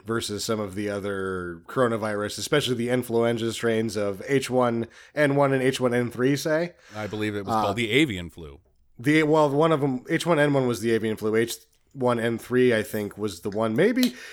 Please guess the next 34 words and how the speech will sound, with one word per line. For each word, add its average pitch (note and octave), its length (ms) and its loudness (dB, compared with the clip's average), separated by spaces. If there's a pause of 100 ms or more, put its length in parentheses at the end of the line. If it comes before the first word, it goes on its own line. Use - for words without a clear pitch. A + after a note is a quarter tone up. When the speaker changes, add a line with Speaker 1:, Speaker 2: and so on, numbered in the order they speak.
(280)
Speaker 1:
the, G3+ 120 0
the F3 160 4
Spanish G#3+ 440 4
flu C#3+ 200 4
was A#2 160 0
also G#2+ 320 -2
a F#2 60 -2
bird E2 280 -6
flu, E2 220 -10
too. D2 300 -12
Speaker 2:
Mm. G#2 100 -12
Speaker 1:
But G#2 140 -4
there's B2 160 2
a A#2+ 60 -2
swine E3 360 4
flu, D3+ 320 4
and B2+ 80 6
then B2+ 140 4
there's A#2+ 180 2
hep, B2+ 340 0
or A#2+ 180 2
not A2 160 0
hep G#2 180 -4
C, G#2 220 -4
but, G2 300 -6
uh, G2 280 -4
influenza C3 640 2
C, A2+ 180 -2
which A2 160 0
is A2+ 100 -6
apparently G3+ 360 4
from E3+ 160 -2
seals. A2 400 0
And A#2+ 580 -2